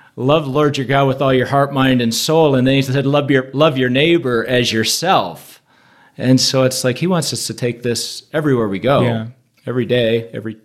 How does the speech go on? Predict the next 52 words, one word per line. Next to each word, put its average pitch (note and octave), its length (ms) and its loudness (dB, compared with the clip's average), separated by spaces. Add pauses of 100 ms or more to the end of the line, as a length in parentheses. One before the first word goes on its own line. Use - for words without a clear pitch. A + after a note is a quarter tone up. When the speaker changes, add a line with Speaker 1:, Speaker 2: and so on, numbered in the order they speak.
(140)
Speaker 1:
minute. A#2 160 -4
Speaker 2:
Sometimes D#3 300 2
our C#3+ 80 2
literal D#3+ 360 2
neighbors C3+ 560 0
are C3+ 120 0
the, C3 140 4
the C3 240 0
last C3 300 2
to C#3+ 60 2
even A#2+ 140 2
experience D3+ 560 2
our, G#2+ 280 -4
<laughs> - 80 -14
our, B2 120 4 (360)
our B2+ 80 -2
ministry. B2+ 480 2
But A#2 180 -2
you're C#3 100 0
right. C#3+ 260 0
It's, B2 340 -6
it's A#2+ 180 -2
every C3 260 2
single C3+ 360 2
person C3 360 -2
in A#2+ 100 0
every B2 180 -2
single A#2+ 260 -4
place. - 500 -4
There's, E3+ 460 0 (220)
I E3+ 120 -4
was D3+ 120 2
reading F#3 200 2
through D#3 160 0
this, C#3+ 200 2
you C#3 60 2
know, B2+ 60 2
there's A#2 180 -2
the B2 100 2
priority C3+ 840 0 (300)
of, B2 320 -2
of A#2+ 180 -2
ministry A2+ 560 2
and A2 240 0
this, - 340 -6 (500)
this B2+ 200 0
notion B2+ 440 2
that A#2 140 0
we've B2 240 0
all A2 240 -2
been B2 180 2
called. B2 600 -2